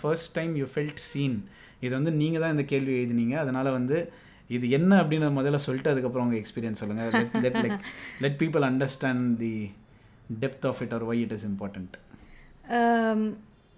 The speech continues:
Speaker 2: so I, I've, like, um, I, I know, I, you know, I'm a, I'm a nerd.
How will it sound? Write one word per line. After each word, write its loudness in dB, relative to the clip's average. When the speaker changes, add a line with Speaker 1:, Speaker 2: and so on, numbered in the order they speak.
Speaker 2:
so 0
I, -2
I've, 2
like, 0
um, 0
I, 0
I 0
know, 2
I, 0
you 6
know, 6
I'm 2
a, 2
I'm 0
a 2
nerd. -2